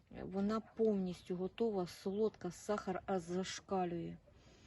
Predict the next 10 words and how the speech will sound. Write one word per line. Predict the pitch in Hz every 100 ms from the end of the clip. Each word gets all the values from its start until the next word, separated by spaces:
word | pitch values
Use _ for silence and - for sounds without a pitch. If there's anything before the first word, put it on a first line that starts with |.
| - -
Хрумка, | - 202 196 202 190 180
м'ясиста | 185 180 - 185 - 190
м'якіть | 202 220 - 214 208
у |
неї, | 196 196 196 190 - - - - - - - -
але | - 202 190 196 220 254 - - - -
кольору, | - 208 214 214 220 233 - - - - - - - -
на | 180 175
жаль, | 190 196
немає. | 190 180 170 170 170 165